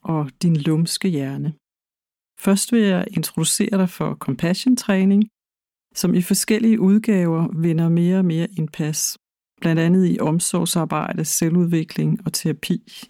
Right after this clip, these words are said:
i disse år. Det har nemlig vist sig at være effektivt i forhold til for eksempel stress, angst,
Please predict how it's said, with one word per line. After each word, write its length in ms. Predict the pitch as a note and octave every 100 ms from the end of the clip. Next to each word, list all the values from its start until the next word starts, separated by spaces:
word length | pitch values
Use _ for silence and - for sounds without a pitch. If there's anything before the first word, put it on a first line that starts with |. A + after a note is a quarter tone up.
| -
i 80 | D3+
disse 340 | D3 D3 -
år. 220 | - - - _ _ _ _ _ _ _ _ _ _
Det 20 |
har 100 | G3+
nemlig 300 | G3 A3 A#3+
vist 280 | A#3 A3 -
sig 200 | A#3+ A3 -
at 240 | E3+ D#3+
være 340 | E3+ D#3+ D#3+
effektivt 600 | F3 G#3 A#3 - - -
i 80 | -
forhold 400 | D#3+ F3 F3+ E3+
til 140 | - E3+
for 120 | E3
eksempel 420 | - F3 G3+ E3
stress, 840 | - - E3 F#3 - - - - -
angst, 560 | D#3+ - - - -